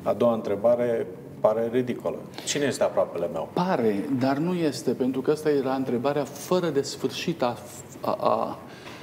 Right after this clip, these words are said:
Speaker 2: a elitei teologilor din vremea respectivă.
Speaker 1: Și
Speaker 2: Pentru
Speaker 1: nu
Speaker 2: că
Speaker 1: numai a lor și a noastră astăzi?
Speaker 2: <laughs> Probabil. Pentru că ei știau foarte bine nu cine este aproapele, ci cine este departele, <laughs> dacă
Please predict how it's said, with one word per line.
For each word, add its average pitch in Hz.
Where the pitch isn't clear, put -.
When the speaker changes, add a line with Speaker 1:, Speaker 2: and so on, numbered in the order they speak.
Speaker 2:
a 127
elitei 139
teologilor 127
din 120
vremea 113
respectivă. 98
Speaker 1:
Și -
Speaker 2:
Pentru 151
Speaker 1:
nu 104
Speaker 2:
că 104
Speaker 1:
numai 104
a 101
lor 113
și -
a 107
noastră 104
astăzi? 135
Speaker 2:
<laughs> -
Probabil. 170
Pentru 151
că 151
ei 170
știau 175
foarte 175
bine 110
nu 147
cine 175
este 151
aproapele, 123
ci -
cine 151
este 151
departele, 139
<laughs> -
dacă 147